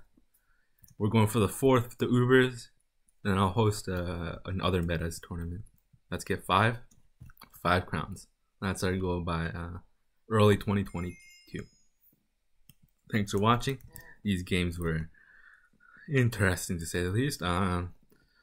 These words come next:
particularly not that happy with my series against, uh, Phil and Tricks.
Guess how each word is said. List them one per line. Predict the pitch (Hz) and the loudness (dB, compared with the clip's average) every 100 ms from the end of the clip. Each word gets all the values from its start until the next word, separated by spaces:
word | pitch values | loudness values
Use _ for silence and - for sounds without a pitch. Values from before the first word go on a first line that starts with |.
| _ _ - | _ _ 2
particularly | 120 139 123 117 95 | 4 6 4 4 2
not | 95 98 | 2 2
that | 90 | 0
happy | 87 87 - | 0 -4 -4
with | 85 98 | -6 -6
my | |
series | 82 - 92 87 | -6 -4 -4 -2
against, | 85 80 80 - | -2 -2 -4 -6
uh, | 85 76 76 - _ _ _ _ _ _ _ _ _ _ _ _ _ _ _ _ _ _ _ | -8 -8 -8 -14 _ _ _ _ _ _ _ _ _ _ _ _ _ _ _ _ _ _ _
Phil | - 98 107 110 - _ | 4 4 4 0 -10 _
and | - 85 80 80 - _ - | -8 -4 -4 -6 -14 _ -10
Tricks. | 92 101 - - | -8 -8 -12 -18